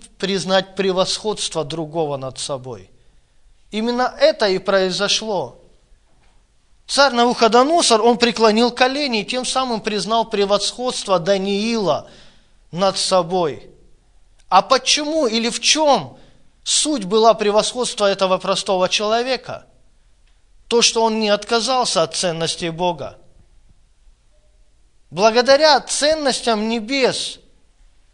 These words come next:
Бог поднял этого человека выше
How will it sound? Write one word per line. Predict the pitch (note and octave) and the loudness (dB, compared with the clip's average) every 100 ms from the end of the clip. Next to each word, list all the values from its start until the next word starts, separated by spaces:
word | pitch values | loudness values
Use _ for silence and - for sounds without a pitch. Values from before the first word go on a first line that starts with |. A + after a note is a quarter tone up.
| _ _ - | _ _ -14
Бог | D#3 A3 A3+ A3+ | 2 4 4 4
поднял | G3+ F#3 A#3+ C4+ | 2 2 -2 0
этого | G#3+ F3+ E3 E3 | 0 0 -2 0
человека | F3+ E3+ F#3 A3 B3 - E3 | 0 2 0 0 -4 0 -2
выше | F3 B3+ B3 - A2 | -2 -2 0 0 -4